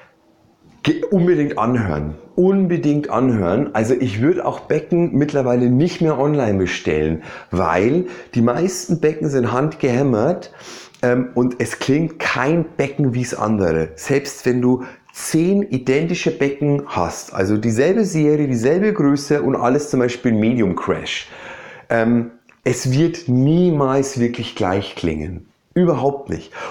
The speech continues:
Und ich hab's erlebt, dass es das identische Becken ist und die klingen so krass unterschiedlich, dass ich wirklich sag, okay, das eine gefällt mir richtig super, das andere gefällt mir überhaupt nicht. Und es wird als identisches Becken verkauft. Ähm,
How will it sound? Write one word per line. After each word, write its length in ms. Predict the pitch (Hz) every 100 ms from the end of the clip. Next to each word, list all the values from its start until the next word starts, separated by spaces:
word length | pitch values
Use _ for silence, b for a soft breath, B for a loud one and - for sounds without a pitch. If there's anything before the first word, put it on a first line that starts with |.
| B
Und 100 | 120
ich 100 | 147
hab's 240 | 147 -
erlebt, 480 | - 117 131 175 -
dass 140 | 131
es 100 | 131
das 160 | 135 131
identische 640 | 135 131 151 180 190 -
Becken 340 | 185 156 151 139
ist 340 | - 139 - B B
und 220 | 120 110
die 100 | 120
klingen 320 | 117 131 127 120
so 400 | 110 135 202 -
krass 400 | 120 123 123 -
unterschiedlich, 1040 | 139 139 123 98 - 90 87 104 151 - B B
dass 180 | 117 113
ich 140 | 123
wirklich 200 | 127 131
sag, 200 | 107 127
okay, 160 | 101 117
das 280 | 113 113 -
eine 280 | 165 196 165
gefällt 300 | 131 151 151
mir 120 | 143
richtig 320 | 180 - 170
super, 300 | - 190 160
das 160 | - -
andere 240 | 135 135
gefällt 320 | 135 143 147
mir 60 | 127
überhaupt 580 | 123 - 214 214 - -
nicht. 280 | 90 95 - B B
Und 100 | 123
es 180 | 110 135
wird 180 | 180 -
als 140 | 123
identisches 560 | 117 123 131 - 120 -
Becken 300 | 151 - 95
verkauft. 640 | - - - - - - B B B B
Ähm, 300 | 123 117 113